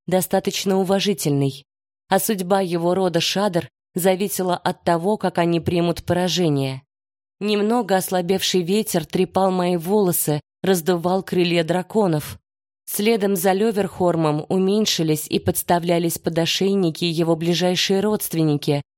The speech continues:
кроме удерживаемого без сознания коричневого дракона земли. Шадры злились, очень, были крайне недовольны собой и не считали себя виноватыми.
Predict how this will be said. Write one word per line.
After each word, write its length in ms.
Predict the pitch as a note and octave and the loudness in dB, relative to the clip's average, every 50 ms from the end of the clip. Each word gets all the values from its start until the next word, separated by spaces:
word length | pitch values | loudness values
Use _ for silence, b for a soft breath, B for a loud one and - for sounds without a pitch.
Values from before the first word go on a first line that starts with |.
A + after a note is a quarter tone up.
| _ _ _ | _ _ _
кроме 420 | - G#3 G#3+ G#3 G3 G3 F#3 - - | 0 2 2 4 4 2 0 0 0
удерживаемого 1080 | - G#3 G3+ E3+ F3+ G#3 A3 G#3 F3 E3 F#3+ E3+ F3 E3+ E3 D#3+ D#3+ D#3+ D3+ D#3+ D#3+ | 0 0 0 2 2 2 2 2 2 0 0 2 2 2 2 2 0 0 2 0 0
без 220 | D#3 D3+ F3 E3 - | 0 0 -2 -2 -2
сознания 680 | - F3 E3 D#3 D#3+ E3+ E3+ F#3 G3 G3 F3+ E3 D#3 D3+ | 0 0 0 0 0 0 0 0 0 0 2 0 0 0
коричневого 840 | - - E3 F3 F3+ E3+ - - - F#3+ F#3 E3+ F3+ E3+ F3 F3 | 0 0 0 0 -2 -2 -4 -4 -2 -2 0 0 0 0 0 0
дракона 540 | D#3+ D#3+ E3+ D#3+ - - E3 D#3+ D#3 D#3 D#3 | 0 0 -2 -2 -2 -2 0 2 2 2 0
земли. 500 | C#3+ D3+ F3 F3 F3 E3+ D3+ C#3 C3 C3 _ _ _ _ _ _ _ _ | 0 0 0 2 2 2 0 -2 -4 -6 _ _ _ _ _ _ _ _
Шадры 560 | - - - - G3 F#3 F#3 F3 F3+ F3 F3+ | -6 -2 0 2 2 2 2 0 0 0 0
злились, 720 | E3+ D#3+ E3+ F3 F#3+ G3+ G3+ F3+ D3+ C#3+ C3+ - - - - _ _ - | 0 -2 -2 0 0 0 0 0 0 -2 -2 -4 -8 -10 -14 _ _ -2
очень, 540 | D#3+ F3 F3+ F#3 F3+ - - D3+ C3+ C3+ - _ _ _ _ _ | 0 2 2 2 2 0 0 -2 -2 -2 -4 _ _ _ _ _
были 280 | - E3 F#3+ F#3 F#3 F3 | 0 2 2 2 2 0
крайне 460 | F3 - F#3 F#3+ F#3+ F#3 F#3 F3+ E3+ | -4 -2 -2 0 0 0 0 0 0
недовольны 580 | E3+ E3+ E3 E3+ E3+ E3 D#3+ E3+ E3+ D#3+ D#3+ D#3+ | 0 0 0 -2 -2 -2 0 0 0 0 0 0
собой 520 | - - E3 D#3 D3 D3 D#3+ F3+ F#3 E3+ _ _ _ _ | 0 0 0 0 0 0 0 0 -2 -2 _ _ _ _
и 60 | - | 0
не 180 | F#3+ F#3+ F#3 F3+ | 2 2 2 2
считали 480 | E3+ - - G3 - - E3+ E3 E3+ F3 | 2 0 0 -2 0 0 0 0 0 0
себя 380 | E3+ - - F#3 D#3+ D#3+ D#3 | 0 0 -2 0 2 2 2
виноватыми. 800 | D3+ D#3+ D#3+ E3 E3+ F3 F#3+ F#3+ F#3 - D#3 D3+ C#3+ C#3 C#3 | 2 2 0 0 0 0 0 -2 0 0 0 0 0 0 -4